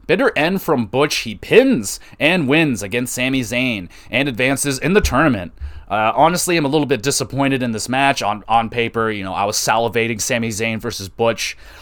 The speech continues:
Uh, the focus was more about building the heat for Bloodline versus the Brutes, uh, War Games match at Survivor Series, which understandable. I understand that. That's fine. It's just, you know, I, I was excited for this.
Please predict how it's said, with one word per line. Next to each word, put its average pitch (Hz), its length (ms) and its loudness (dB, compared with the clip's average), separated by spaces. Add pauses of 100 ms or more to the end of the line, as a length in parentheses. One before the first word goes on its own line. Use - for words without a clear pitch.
(140)
Uh, 90 240 -2
the - 120 -10
focus 175 400 4
was 117 140 -6
more 147 360 4
about 120 340 4
building 131 320 2
the 113 60 -2
heat 127 280 -6
for 113 160 -4
Bloodline 113 720 0
versus 110 340 -6
the - 80 -8
Brutes, 113 460 -6
uh, 87 260 -4 (460)
War 156 180 6
Games 147 280 0
match 143 240 4
at 120 100 -4
Survivor 117 380 2
Series, 135 320 -2
which 214 120 4
understandable. 185 640 6
I 156 140 6
understand 135 460 0
that. 127 160 0
That's 123 180 0
fine. 104 420 -2
It's 95 160 -8
just, - 280 -12
you 110 160 -8
know, 92 280 -8
I, 110 180 0 (180)
I 110 80 4
was 113 160 -2
excited 180 440 2
for - 140 -10
this. - 360 -10